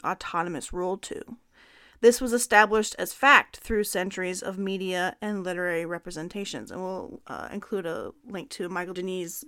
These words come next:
book, um, The Eternal Paddy, in the show notes. So when an Irish man actually did something horrible, like the Phoenix Park murders,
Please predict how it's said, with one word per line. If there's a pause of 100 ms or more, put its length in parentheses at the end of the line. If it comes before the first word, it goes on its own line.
book,
um, (840)
The
Eternal
Paddy,
in
the
show
notes. (500)
So
when
an
Irish
man
actually
did
something
horrible, (100)
like
the
Phoenix
Park
murders,